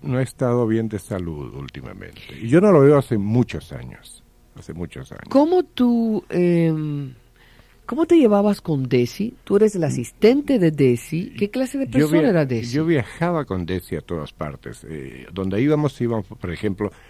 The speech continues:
Speaker 1: ya con su segunda esposa, Iri, viajábamos solamente
Speaker 2: O sea,
Speaker 1: Iri.
Speaker 2: cuando él vivía con Lucille Ball,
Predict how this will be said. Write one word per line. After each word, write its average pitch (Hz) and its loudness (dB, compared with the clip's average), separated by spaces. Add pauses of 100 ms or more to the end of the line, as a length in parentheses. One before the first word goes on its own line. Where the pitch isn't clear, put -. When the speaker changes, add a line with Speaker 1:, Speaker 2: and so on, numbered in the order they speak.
(100)
Speaker 1:
ya 135 2
con 127 0
su 113 -8
segunda 107 -4
esposa, 101 -6
Iri, 90 -4 (140)
viajábamos 92 -6
solamente 80 -8
Speaker 2:
O 87 -2
sea, 247 4
Speaker 1:
Iri. 214 2
Speaker 2:
cuando 214 4
él 240 0
vivía 220 2
con 170 0
Lucille 185 0
Ball, 175 0